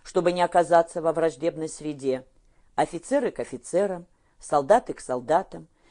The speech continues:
темные личности, неизвестно чем промышлявшие,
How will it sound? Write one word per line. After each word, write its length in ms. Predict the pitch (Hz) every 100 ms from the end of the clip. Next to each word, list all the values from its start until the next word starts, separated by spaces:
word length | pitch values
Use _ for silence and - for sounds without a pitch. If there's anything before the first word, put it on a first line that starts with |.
| _
темные 400 | - 185 185 185
личности, 720 | 196 240 - 151 135 - 131 - _ -
неизвестно 600 | 170 165 165 175 175 156
чем 240 | 170 156
промышлявшие, 840 | 170 165 - 170 156 - - 147